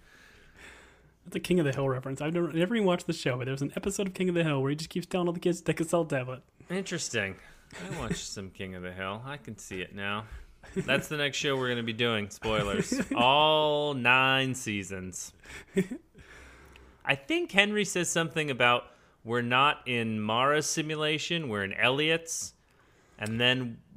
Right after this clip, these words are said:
Speaker 2: we're back in that weird injection room with the
Speaker 1: Mm-hmm.
Speaker 2: single chair. Such a big room for a single chair, right?
Speaker 1: <laughs>
Speaker 2: Like, is this
Speaker 1: It
Speaker 2: a
Speaker 1: is.
Speaker 2: learning hospital?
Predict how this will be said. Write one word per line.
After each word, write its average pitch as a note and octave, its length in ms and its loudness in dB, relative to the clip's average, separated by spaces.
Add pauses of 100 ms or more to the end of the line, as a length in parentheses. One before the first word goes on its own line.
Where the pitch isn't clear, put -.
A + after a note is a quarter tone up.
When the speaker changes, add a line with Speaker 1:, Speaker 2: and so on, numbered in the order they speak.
Speaker 2:
we're B2 160 0
back A2+ 500 4
in A#2+ 180 -2
that A2 360 -2
weird A#2 720 -2
injection A#2 960 -2
room C3 440 -2
with G#2+ 300 -6
the - 80 -4
Speaker 1:
Mm-hmm. E3 80 0
Speaker 2:
single B2+ 500 0
chair. A#2+ 580 2 (120)
Such - 360 2
a D3 60 4
big G2 260 2
room G#2 280 0
for G#2 220 0
a G2+ 60 2
single G2+ 420 -2
chair, A#2 500 2
right? C#3+ 340 4 (140)
Speaker 1:
<laughs> - 140 -10
Speaker 2:
Like, B2+ 280 2 (340)
is B2 100 -4
this E3 160 2
Speaker 1:
It G#3+ 40 4
Speaker 2:
a F#3 40 4
Speaker 1:
is. D3+ 80 2
Speaker 2:
learning D3 300 6
hospital? F#3+ 720 4